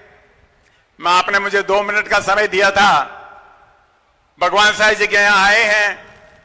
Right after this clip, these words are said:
आप यहाँ मेहमान हैं, ये मेजबान हैं,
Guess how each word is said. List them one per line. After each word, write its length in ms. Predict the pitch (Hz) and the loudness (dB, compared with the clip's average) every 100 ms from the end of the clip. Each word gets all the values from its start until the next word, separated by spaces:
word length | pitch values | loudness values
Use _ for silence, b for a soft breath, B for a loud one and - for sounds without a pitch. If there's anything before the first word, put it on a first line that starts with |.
| _ _ _ _ - | _ _ _ _ -4
आप 220 | 180 208 | -2 0
यहाँ 120 | 214 | 0
मेहमान 400 | 196 208 214 220 | 0 0 2 2
हैं, 100 | 214 | 2
ये 140 | 214 208 | 0 0
मेजबान 520 | 190 202 202 214 214 | -2 -2 0 2 2
हैं, 300 | 202 202 180 | 2 0 -4